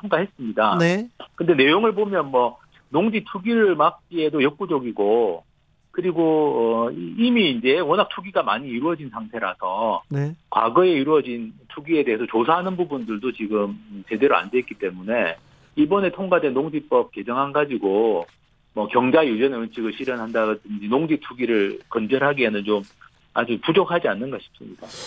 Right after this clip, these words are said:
Speaker 2: 아니, 왜 법을 그렇게 좀 촘촘하게 만들지 왜 이렇게 좀 엉성하게 만들었습니까?
Speaker 1: 네, 국회의원 팔십 명이 농지를 가지고 있는 상태고요.
Speaker 2: 아, 그래요?
Speaker 1: 네, 그러니까, 예, 그렇습니다. 그리고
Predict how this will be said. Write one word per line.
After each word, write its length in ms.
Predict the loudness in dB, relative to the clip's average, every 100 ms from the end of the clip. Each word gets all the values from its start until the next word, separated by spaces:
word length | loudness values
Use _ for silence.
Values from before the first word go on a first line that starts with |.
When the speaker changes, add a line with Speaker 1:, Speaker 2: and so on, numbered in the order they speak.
| -6
Speaker 2:
아니, 200 | 2 4
왜 200 | 6 6
법을 400 | 6 2 4 2
그렇게 680 | 2 0 2 2 4 2 -4 -4
좀 420 | -2 0 0 -4 -8 -20 -20 -20 _
촘촘하게 500 | -2 4 6 6 6
만들지 520 | 6 6 4 2 2
왜 280 | 4 6 6
이렇게 540 | 6 4 0 0 2 0
좀 360 | 0 -2 -2 -8 -20 -18 2
엉성하게 540 | 6 6 6 6 4
만들었습니까? 840 | 4 4 2 2 -2 -2 -2 -4 -8 _ -20 -20 -20 -6
Speaker 1:
네, 160 | -2 -2
국회의원 600 | -2 2 4 4 2 0
팔십 340 | -4 -4 -2
명이 200 | -2 0
농지를 380 | 0 0 0 -2
가지고 300 | -2 -2 -2
있는 160 | -4 -8 -12
상태고요. 520 | -12 -6 -4 -2 -4 -4 -10 -8 -6 0
Speaker 2:
아, 120 | 0
그래요? 340 | 4 6 8 6
Speaker 1:
네, 100 | 4
그러니까, 460 | 2 2 2 2
예, 460 | 4 4 4 2 0
그렇습니다. 560 | -2 -4 -2 -2 0 0
그리고 600 | 2 2 4 4 4 2